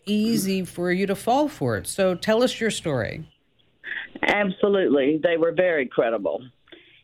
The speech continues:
Speaker 2: in any case. So, um, <clears throat> I, I, I'm reading my emails, and I was a couple of days late kinda catching up on it all. And there's this email from PayPal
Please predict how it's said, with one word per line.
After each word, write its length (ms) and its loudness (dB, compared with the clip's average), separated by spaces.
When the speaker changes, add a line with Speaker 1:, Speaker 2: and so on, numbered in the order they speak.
Speaker 2:
in 180 2
any 260 0
case. 360 0
So, 280 2
um, 380 0
<clears throat> 20 4
I, 320 0
I, 120 -4
I'm 260 0
reading 320 0
my 240 2
emails, 580 2
and 120 0
I 60 0
was 100 -4
a 60 -2
couple 340 -2
of 100 0
days 300 0
late 440 0
kinda 300 -2
catching 300 0
up 200 -4
on 180 0
it 100 0
all. 340 0
And 340 0
there's 240 0
this 200 -6
email 420 0
from 240 -2
PayPal 640 -2